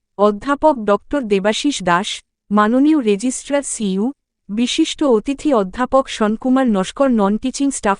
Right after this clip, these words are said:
ওয়েলফেয়ার অ্যাসোসিয়েশন সভাপতি, কিষণ চাঁদ সভাপতি বিপিডিসিএল, এস কে বিশ্বাস প্রাক্তন আইএএস,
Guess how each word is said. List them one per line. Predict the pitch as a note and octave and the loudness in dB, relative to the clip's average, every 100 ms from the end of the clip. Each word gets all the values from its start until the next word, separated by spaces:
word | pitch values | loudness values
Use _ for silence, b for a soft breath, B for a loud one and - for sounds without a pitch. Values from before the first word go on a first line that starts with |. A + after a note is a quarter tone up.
| A3 | 0
ওয়েলফেয়ার | A3 A3 B3+ B3+ | -2 0 0 0
অ্যাসোসিয়েশন | G#3 F3+ A#3+ - C#4 - G#3 | 0 -4 -6 -4 -4 -2 -4
সভাপতি, | - G3 F#3+ A3+ G3+ G3 B3 - _ _ - | -2 -2 -2 -2 -4 -2 -6 -8 _ _ -4
কিষণ | C#4 - D#4 D#4 | -4 0 0 2
চাঁদ | B3 A#3 | 2 2
সভাপতি | - A3+ G3+ B3 C4+ C4 D4 | 0 -2 0 0 -2 -2 -2
বিপিডিসিএল, | G3+ G#3+ - C#4 A3 A3+ - A3 G#3 A#3+ - _ - | 0 -2 -2 -2 -2 -4 -4 0 0 0 -4 _ -4
এস | G#3 F3 - - _ _ _ _ _ _ _ _ - | -2 -2 -4 -12 _ _ _ _ _ _ _ _ -4
কে | C4+ | -2
বিশ্বাস | C4 B3 - - D#4 - | 0 0 -2 -4 -4 -4
প্রাক্তন | A3 G#3 _ D4 D4 | -2 -2 _ -4 -2
আইএএস, | A3+ G#3 G#3 F#3+ F#3+ | 0 -2 -2 -2 -2